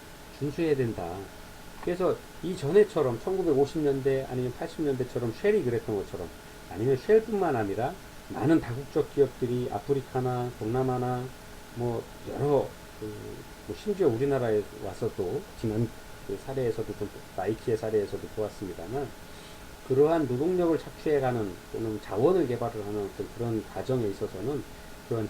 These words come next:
기업들이 반드시 국제 규범을 준수해야 된다 하는 책임을 가지고 있어야 된다라는 겁니다. 그래서 만일 피해를, 피해를 입게 되면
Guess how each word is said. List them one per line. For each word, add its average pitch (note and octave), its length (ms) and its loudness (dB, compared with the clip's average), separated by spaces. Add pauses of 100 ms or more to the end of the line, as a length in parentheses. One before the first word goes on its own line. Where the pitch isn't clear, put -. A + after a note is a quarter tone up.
기업들이 B2+ 540 0 (360)
반드시 B2+ 520 0 (520)
국제 - 180 -2
규범을 A2 520 2 (500)
준수해야 D#3 400 0
된다 A2+ 380 2 (320)
하는 A2 220 -4 (120)
책임을 F3+ 360 2
가지고 G#2+ 340 -2
있어야 F#2+ 200 -2
된다라는 F2 360 -6
겁니다. D#2 280 -10 (800)
그래서 G#2+ 260 0
만일 F#2+ 400 -4
피해를, F3 420 4 (280)
피해를 F#3 320 4
입게 B2 240 0
되면 A2+ 360 0